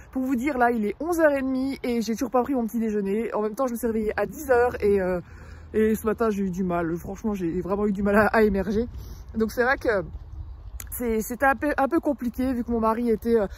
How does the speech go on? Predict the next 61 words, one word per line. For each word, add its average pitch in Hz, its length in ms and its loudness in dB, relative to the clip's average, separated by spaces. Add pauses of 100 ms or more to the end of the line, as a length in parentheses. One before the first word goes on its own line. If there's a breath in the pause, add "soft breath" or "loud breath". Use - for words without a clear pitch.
(180 loud breath)
moitié 269 360 4
jour, 277 200 0
moitié 262 320 2
nuit, 262 300 2
donc 233 200 2
il 220 60 0
était 196 180 -2 (140)
complètement 277 760 2
décalé. 233 680 4
Euh, 190 60 2 (280 loud breath)
il 226 140 -2
se - 100 -6
réveillait 240 280 6
à 220 60 6
minuit, 269 500 4
il 240 80 2
se - 80 -4
recouchait 247 420 2
à 220 200 6
quatre 220 260 0
heures 226 40 0
de 226 60 0
l'après-midi, 254 640 2
il 233 60 2
se, 196 240 2
pff, - 40 -6 (800 loud breath)
voilà, 233 200 6
donc 226 180 4
moi 294 100 2
du 277 140 0
coup 330 120 -4
pour 262 180 -8
travailler 285 500 0
ou 277 80 -2
pour 277 200 -4
filmer, 285 520 0
ça 269 140 0
a - 20 2
été 226 140 0
un 226 100 2
peu 277 140 -4
la 233 120 2
galère, 208 380 0
donc 196 160 -6
c'est 226 100 -2
pour 202 140 -6
ça 233 80 -2
que 240 80 0
je 233 40 -2
vous 202 80 -4
ai 220 40 -4
fait 233 180 -6
une 277 180 -2
voix 226 280 2
off 240 120 -2
plutôt 240 280 -2
pour 202 160 -6
vous 190 120 -6
montrer 208 280 -6
les 196 120 -2
plats, 233 220 2